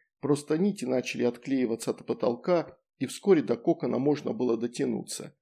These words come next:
Дотронулся до белого шара, тут же выскочил прозрачный сундучок. Аня и на этот раз оказалась права. Кокон был не пустым.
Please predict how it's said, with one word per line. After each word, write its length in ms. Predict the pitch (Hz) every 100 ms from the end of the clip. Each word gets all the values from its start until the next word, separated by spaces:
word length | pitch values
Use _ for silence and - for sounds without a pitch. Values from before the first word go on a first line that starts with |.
| _ _ _ -
Дотронулся 800 | 107 139 180 202 175 143 -
до 140 | 131 143
белого 340 | 147 139 120
шара, 440 | 123 - 190 165 120
тут 220 | - 180
же 140 | 127
выскочил 500 | 120 165 - 135 135
прозрачный 680 | - 127 131 135 131 - 127
сундучок. 720 | - 135 135 139 - - - _ _ _ -
Аня 280 | 143 147
и 120 | - 151
на 100 | 160
этот 280 | 156 -
раз 240 | 131 127 -
оказалась 520 | 117 - 123 120 120
права. 500 | - 127 131 127 - _ _ _ _
Кокон 400 | - 202 156 127
был 140 | 135 139
не 100 | 143
пустым. 600 | 151 143 - - -